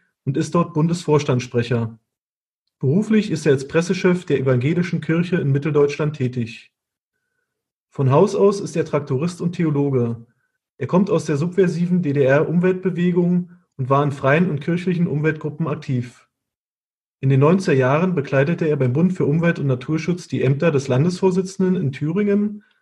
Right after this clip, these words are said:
und des stellvertretenden Bundesvorsitzenden. In seiner Heimat Thüringen hat er auch zwei erfolgreiche Volksbegehren für den Ausbau der direkten Demokratie initiiert.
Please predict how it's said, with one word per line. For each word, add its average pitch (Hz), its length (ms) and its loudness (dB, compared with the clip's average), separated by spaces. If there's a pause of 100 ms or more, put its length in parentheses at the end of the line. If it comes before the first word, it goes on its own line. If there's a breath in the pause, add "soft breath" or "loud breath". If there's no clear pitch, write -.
(160 loud breath)
und 202 220 2
des 180 80 2
stellvertretenden 165 720 0
Bundesvorsitzenden. 123 1040 -2 (1040)
In 139 80 -2
seiner 143 260 4
Heimat 170 300 4
Thüringen 202 500 0
hat 156 160 -2
er 120 80 2
auch 127 80 0
zwei 151 240 0
erfolgreiche 160 640 0
Volksbegehren 147 720 -2
für 151 100 -8
den 123 160 -2
Ausbau 156 400 -2
der 127 140 -2
direkten 165 380 -4
Demokratie 135 680 -4
initiiert. 131 880 -4